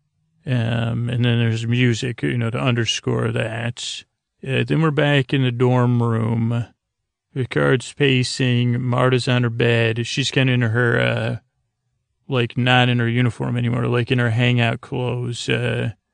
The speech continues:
like, so this is, again, th-, I think this is a little bit of an eighties rom-com. I, I think it particularly, like, uh, Some Kind of Wonderful. I don't really even, I know if I even saw that. I think that was, like, the best friend that I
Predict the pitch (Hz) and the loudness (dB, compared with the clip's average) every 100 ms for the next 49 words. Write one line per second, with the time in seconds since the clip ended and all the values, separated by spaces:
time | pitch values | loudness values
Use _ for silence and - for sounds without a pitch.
0 | _ _ _ _ _ _ _ _ _ 127 | _ _ _ _ _ _ _ _ _ -4
1 | 123 - 135 131 - 123 113 120 117 110 | -4 -2 0 2 0 -2 0 2 2 2
2 | 135 135 127 - 143 143 131 - 127 123 | -2 -2 -2 0 -2 -2 -4 -2 0 0
3 | 123 120 117 123 139 127 120 113 127 120 | 0 0 -2 0 2 2 2 -2 0 0
4 | 117 - 127 120 127 127 135 151 139 127 | 0 -2 -2 -2 -4 -2 -2 0 0 0
5 | 196 190 151 135 135 123 135 - 165 147 | 0 0 0 -2 -6 -6 -6 -2 -2 0
6 | 135 123 123 117 - 127 123 117 110 _ | 2 2 2 0 0 -2 -2 -4 -8 _
7 | _ _ _ _ _ _ _ - 151 165 | _ _ _ _ _ _ _ -6 -2 0
8 | 147 123 135 139 - 131 131 147 156 147 | 2 2 2 2 0 -2 2 2 4 4
9 | 131 123 123 139 135 127 135 131 131 123 | 4 2 -2 -2 0 2 2 2 0 0
10 | 117 110 - 139 127 123 135 120 170 139 | 0 -4 -2 0 2 2 0 0 -2 0
11 | 143 135 135 120 - 135 127 123 - 135 | 2 2 0 -2 -2 -2 0 0 0 0
12 | 123 117 120 123 123 120 | 0 0 -2 0 0 -2